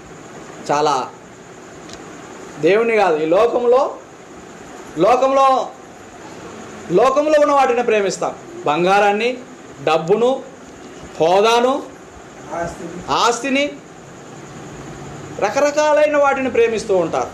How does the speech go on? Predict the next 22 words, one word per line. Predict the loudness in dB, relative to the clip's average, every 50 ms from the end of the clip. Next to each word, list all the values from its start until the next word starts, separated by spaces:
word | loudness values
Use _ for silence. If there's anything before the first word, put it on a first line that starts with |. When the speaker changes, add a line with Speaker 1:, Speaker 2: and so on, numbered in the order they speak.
| -12 -18 -18 -18 -18 -18 -18 -18 -18 -18 -16 -16 -16 -16 -16 -18 -18 -14 -6 -2
Speaker 1:
మరి | 0 0 2
నీ | 2 2 2
ప్రేమ | 2 2 0 2 2 2
ఎలాంటి | 2 2 2 2 2 0
ప్రేమ? | 0 0 2 2 2 0 -2 -6 -8 -12 -16 -20 -20 -20 -20 -20 -20 -20 -20 -20 -18 -18 -18 -18 -6 0
దేవుని | 2 4 4 4 4 4
దగ్గరికి | 4 4 4 2 2 0
నువ్వు | 2 2 2 4
ఎందుకు | 2 2 0 0 0 0 0 2 2
వస్తున్నావు? | 2 2 2 0 0 0 0 0 -2 -6 -12 -18 -20 -20 -20 -20 -18 -18 -18 -18 -18 -16 -16 -14 -14 -14 -8 0 2
ఏ | 4 4
ప్రేమ | 4 4 4 4 4 4
కోసం | 4 4 2 2 0 0
వస్తున్నావు | -2 -2 -2 -2 -4 -4 -4 -4
నువ్వు? | -6 -6 -8 -10 -10 -10 -10 -10 -8 -8 -8 -8 -8 -10 -10 -10 -10 -10 -10 -10 -8 -6 -2
ప్రేమ. | 2 2 4 4 4 2 0 -2 -4 -10 -10 -10 -10 -10 -10 -8 -8 -8 -6 -6 -6 -6 -6 -8 -8 -8 -8 -8 -8 -8 -8 -8 -2
దేవుడేమో | 2 4 6 6 6 6 6 6 4 4 4 4 4 4 4 2 2 0 -2 -4 -10 -16 -18 -20 -20 -20 -18 -18 -18 -18 -18 -16 -16 -14 -6 -2
మన | 0 0
కోసం | 2 2 2 2 2 2 0
వీటన్నిటినీ | -2 0 0 0 0 0 -2 -4 -4 -2 -2 -2 -4 -4 -2 -2 0 0 0 0 -2 -4 -6 -10 -16 -20 -20 -20 -18 -16 -6
సిద్ధపరిచి | -4 -2 0 2 2 2 2 0 0 0 -2 -2 0 -2
సృష్టించాడు. | 0 0 0 0 2 0 0 0 2 2 2 2 2 0